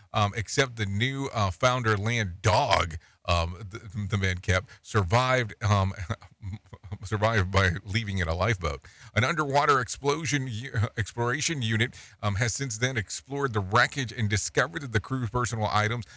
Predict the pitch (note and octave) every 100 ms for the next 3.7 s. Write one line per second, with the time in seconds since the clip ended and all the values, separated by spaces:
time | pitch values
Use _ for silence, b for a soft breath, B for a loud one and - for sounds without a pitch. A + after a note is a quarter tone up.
0 | B A#2 B2 C#3+ C3+ A#2+ G2+ A#2+ A#2 G2+
1 | G2 - F#2 G2 F#2+ B2+ E3 F3 A2 -
2 | C3 B2 A2+ A#2+ A2 A2 - A#2 - A2+
3 | A2 G2+ - A#2+ A2+ G3+